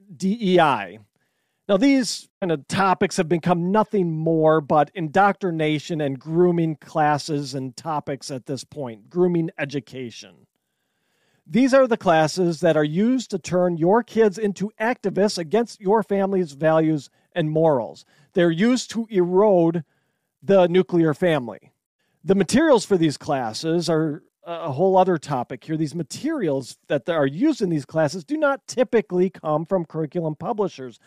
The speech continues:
Yes, curriculum publishers are putting this woke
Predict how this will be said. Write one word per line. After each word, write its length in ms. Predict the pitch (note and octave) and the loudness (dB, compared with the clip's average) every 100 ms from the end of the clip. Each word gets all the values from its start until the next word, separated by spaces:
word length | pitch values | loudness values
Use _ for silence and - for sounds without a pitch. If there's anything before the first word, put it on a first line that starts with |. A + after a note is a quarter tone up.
| _ _ - | _ _ -2
Yes, 320 | E3 G3+ - | 2 2 0
curriculum 540 | - F3+ D#3+ F3 D#3 | -2 -2 -2 -2 -2
publishers 600 | - D3 C#3+ D3+ F#3 F3+ | -4 -2 -2 -2 -2 -2
are 100 | D3+ | -2
putting 440 | D3 - D#3+ D#3+ C#3+ | -4 -6 -6 -6 -6
this 200 | C#3+ - _ _ | -8 -12 _ _
woke 320 | - D3+ E3 | -2 2 2